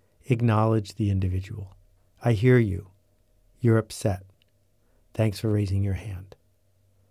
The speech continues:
That's sufficient. "I hear you. You're upset. Thanks for raising your hand."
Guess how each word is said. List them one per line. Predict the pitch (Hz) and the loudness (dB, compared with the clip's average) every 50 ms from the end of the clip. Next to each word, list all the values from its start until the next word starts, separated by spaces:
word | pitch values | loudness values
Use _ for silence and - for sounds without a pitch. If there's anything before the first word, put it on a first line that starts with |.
| _ _ _ _ _ - | _ _ _ _ _ -2
That's | - 139 143 143 - | 0 0 0 0 -4
sufficient. | 190 151 - 185 170 - - 101 98 - - _ _ _ _ _ _ - | -6 -2 -2 -2 -2 -2 -4 -6 -8 -10 -18 _ _ _ _ _ _ -2
"I | 135 | -2
hear | 123 117 131 156 151 147 | -2 2 4 4 6 6
you. | 135 104 98 92 95 - - _ _ _ _ _ - | 4 4 2 -4 -10 -14 -20 _ _ _ _ _ 2
You're | 135 131 127 | 4 4 4
upset. | 127 - - - - 113 101 98 - _ _ _ _ _ _ _ _ _ _ _ _ | 2 -2 -6 -2 0 0 0 -2 -8 _ _ _ _ _ _ _ _ _ _ _ _
Thanks | - 113 110 104 92 | -2 0 0 0 -2
for | - 120 113 | -2 -2 0
raising | 104 101 98 95 107 101 101 | 0 0 0 -2 -2 -2 -2
your | 104 98 | -2 -4
hand." | 85 - 120 107 98 92 92 92 - | -4 -4 -4 -4 -4 -6 -8 -12 -18